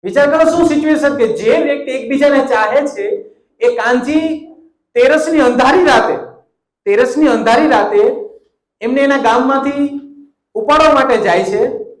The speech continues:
પણ એ કોના માટે? કોઈ અન્ય માટે.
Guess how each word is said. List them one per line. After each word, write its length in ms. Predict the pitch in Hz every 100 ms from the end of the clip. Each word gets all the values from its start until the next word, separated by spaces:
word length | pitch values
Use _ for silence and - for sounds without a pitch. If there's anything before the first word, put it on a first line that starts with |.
| -
પણ 140 | 262
એ 60 | 294
કોના 320 | 294 330 294
માટે? 240 | 185 - - - _ _ _ _ _ -
કોઈ 120 | 196
અન્ય 280 | 196 226 190
માટે. 300 | - -